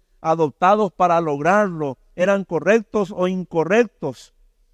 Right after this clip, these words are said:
no habría garantía alguna de que consiguieran el fin que ellos apuntaban. E incluso si lo hicieran, los resultados estarían llenos de maldad.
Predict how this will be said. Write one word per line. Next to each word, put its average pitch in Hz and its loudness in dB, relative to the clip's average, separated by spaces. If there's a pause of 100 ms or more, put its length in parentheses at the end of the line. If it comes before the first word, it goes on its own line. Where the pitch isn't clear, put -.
(160)
no 202 -2
habría 185 0
garantía 180 -2
alguna 160 -4
de 143 -4
que 151 -6
consiguieran 156 -6
el 135 -6
fin 160 -6
que 139 -4
ellos 147 -4
apuntaban. 123 -4 (1300)
E 143 -4
incluso 170 -2
si 160 -8
lo 151 0
hicieran, 156 -4 (1120)
los 143 -2
resultados 156 0 (360)
estarían 143 -4
llenos 139 -4
de 123 -4
maldad. 107 -8